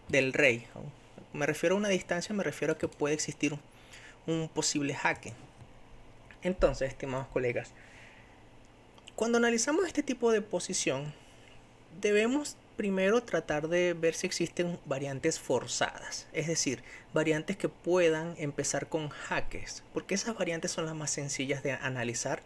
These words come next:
y se puede profundizar más. Porque si esta torre puede venir rápido de una vez a la acción, una primera jugada candidata pudiera ser de una vez caballo G seis. La pregunta es, ¿funciona?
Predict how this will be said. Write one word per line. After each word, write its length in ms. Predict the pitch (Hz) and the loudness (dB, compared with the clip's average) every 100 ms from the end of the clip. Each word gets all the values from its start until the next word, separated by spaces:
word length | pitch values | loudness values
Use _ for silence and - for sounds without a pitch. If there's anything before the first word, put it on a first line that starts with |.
| - - - - | -16 -20 -20 -6
y 60 | - | 0
se 160 | 156 151 | 2 2
puede 260 | 175 165 | 4 4
profundizar 640 | 147 147 - 131 123 123 123 | 2 -4 -6 -4 -2 -2 -2
más. 280 | 104 - - - - - - - - - - - - - - - - - - - - - - - | -4 -6 -10 -20 -20 -20 -20 -20 -20 -20 -20 -20 -16 -16 -16 -18 -20 -20 -20 -20 -20 -20 -10 -4
Porque 220 | 202 247 | 0 0
si 140 | - | 0
esta 160 | - 392 | -4 -2
torre 240 | 220 202 | 0 0
puede 400 | - - 254 254 | -2 -2 0 2
venir 320 | 240 196 190 | 2 4 2
rápido 480 | 190 180 175 175 175 | 4 2 2 2 2
de 80 | 160 | 4
una 180 | 156 160 | 2 2
vez 200 | 170 160 | 0 0
a 40 | |
la 80 | 170 | -2
acción, 480 | 160 - 147 180 196 - - - | -2 0 2 0 -2 -8 -20 -6
una 200 | 220 269 | -2 0
primera 360 | 240 196 185 208 | 0 0 0 0
jugada 440 | - 165 156 180 | 2 2 2 0
candidata 720 | 180 175 175 165 143 - 175 - - - - - - - | 0 0 0 2 0 -2 -8 -10 -20 -20 -20 -20 -16 0
pudiera 340 | 165 143 139 | 2 2 0
ser 240 | 147 151 143 | 0 0 0
de 80 | |
una 220 | 143 139 131 | -2 -2 -2
vez 160 | 127 | -4
caballo 400 | - 117 117 123 | -8 -10 -8 -10
G 120 | - | -6
seis. 380 | - 233 208 - - - - - - - - - | -4 -2 -4 -6 -12 -20 -20 -20 -20 -20 -20 -8
La 100 | 127 | -6
pregunta 400 | 139 135 147 - 160 | -4 -6 -6 -6 -2
es, 180 | 143 - | -4 -4
¿funciona? 800 | - 135 131 - 247 196 120 | -8 -6 -4 -2 0 0 -2